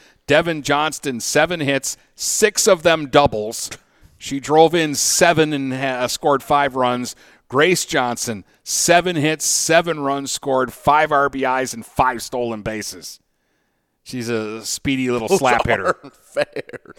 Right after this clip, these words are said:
Speaker 2: Are you kidding me?
Speaker 1: <laughs>
Speaker 2: Like, seven hits and seven R B Is,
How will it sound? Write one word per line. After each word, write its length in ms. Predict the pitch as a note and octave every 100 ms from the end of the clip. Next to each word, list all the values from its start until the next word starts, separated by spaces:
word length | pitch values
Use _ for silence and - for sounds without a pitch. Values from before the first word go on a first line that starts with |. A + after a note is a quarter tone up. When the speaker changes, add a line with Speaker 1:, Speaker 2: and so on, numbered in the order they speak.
| - -
Speaker 2:
Are 120 | D#3+
you 220 | F#3+ G3
kidding 520 | - - D#3+ D#3 G3
me? 200 | G3 G#3 F#3+
Speaker 1:
<laughs> 60 | - - - _ E3
Speaker 2:
Like, 180 | D#3 D#3+
seven 840 | - - - - D3+ - G3 F3
hits 580 | D3 D3 C#3+ - E3 -
and 100 | F#3+
seven 420 | C#3 D3 D3+ D3+
R 180 | C#3+ D3
B 140 | C#3
Is, 300 | B2 C#3 C#3+